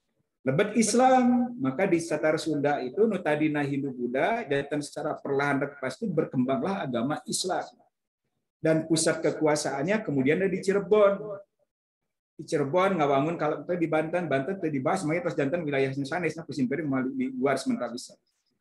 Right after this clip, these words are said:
Banten, nanging Cirebon, tangtos usianya tidak terlalu panjang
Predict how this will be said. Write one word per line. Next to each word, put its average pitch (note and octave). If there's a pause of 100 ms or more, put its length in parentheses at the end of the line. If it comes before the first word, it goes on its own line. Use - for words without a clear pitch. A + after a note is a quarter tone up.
(140)
Banten, G3 (1200)
nanging G3
Cirebon, F#3+
tangtos G#3 (160)
usianya F3
tidak G3
terlalu F#3+
panjang A#3+